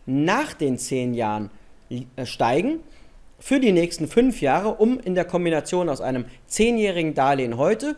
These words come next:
plus einem fünfjährigen Darlehen, was eben in zehn Jahren abgeschlossen ist, nicht teurer zu sein,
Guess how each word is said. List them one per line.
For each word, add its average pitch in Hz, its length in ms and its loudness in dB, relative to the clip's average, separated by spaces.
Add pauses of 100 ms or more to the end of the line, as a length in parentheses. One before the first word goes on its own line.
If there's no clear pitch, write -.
(260)
plus 247 300 -2
einem 165 280 0
fünfjährigen 175 800 -2 (260)
Darlehen, 165 420 2
was 143 140 -4
eben 160 220 -4
in 226 180 4
zehn 165 240 0
Jahren 135 180 0
abgeschlossen 175 680 -4
ist, 180 180 -8
nicht 226 240 2
teurer 185 380 2
zu 175 120 -6
sein, 151 300 -2